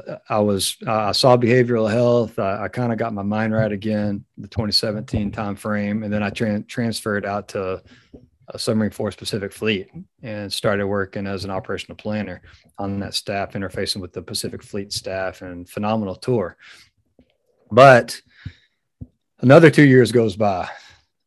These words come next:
I do select for oh five, pin on commander before going to the National Defense University's Dwight D. Eisenhower School, where they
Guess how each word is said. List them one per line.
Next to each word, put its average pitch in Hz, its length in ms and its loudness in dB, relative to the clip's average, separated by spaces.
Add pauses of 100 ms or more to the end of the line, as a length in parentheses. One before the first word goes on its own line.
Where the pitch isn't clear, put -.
I 107 80 -6
do 117 160 6
select 135 300 4
for 127 180 2
oh 131 80 6
five, 120 600 0 (180)
pin 117 180 -2
on 120 140 0
commander 117 460 0
before 107 360 -4
going 110 220 -2
to 101 40 -10
the 107 80 -8
National 107 380 -6
Defense 107 260 -8
University's 104 500 -6
Dwight 101 220 -4
D. 95 140 -8
Eisenhower 104 460 -6
School, 95 540 -6 (500)
where 104 340 0
they 123 640 6